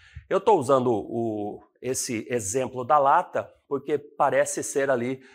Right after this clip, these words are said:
o mais desejado pelos catadores de lixo de serem encontrados, né? Então tem um valor um pouco maior ali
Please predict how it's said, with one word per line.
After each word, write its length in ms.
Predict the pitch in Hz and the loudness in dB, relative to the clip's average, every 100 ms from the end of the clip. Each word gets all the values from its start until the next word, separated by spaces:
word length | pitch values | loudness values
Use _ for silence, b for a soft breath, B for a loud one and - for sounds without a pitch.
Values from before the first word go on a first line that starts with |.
| B | B
o 80 | 120 | -4
mais 340 | 120 131 139 135 | 0 2 2 0
desejado 920 | 147 156 151 107 113 120 120 127 B B _ | 0 2 0 2 4 4 2 -2 B B _
pelos 300 | 139 131 - | -4 -2 -4
catadores 600 | - 131 147 131 131 131 | 0 0 2 0 0 -2
de 120 | 117 135 | -4 -6
lixo 360 | 113 117 127 | -6 -6 -8
de 100 | 110 | -6
serem 300 | - 139 151 | -4 -4 -4
encontrados, 840 | 143 180 175 - 127 101 98 98 113 | -4 -4 -4 0 2 2 0 -8 -6
né? 220 | 131 143 | -4 -6
Então 240 | 120 127 | -6 -4
tem 120 | 120 139 | -2 -2
um 140 | 139 | 0
valor 400 | 127 135 113 127 | 2 2 2 0
um 60 | 131 | -2
pouco 280 | 131 - | -4 -4
maior 440 | 156 147 117 123 131 | -2 0 2 2 2
ali 300 | 113 120 | 0 -4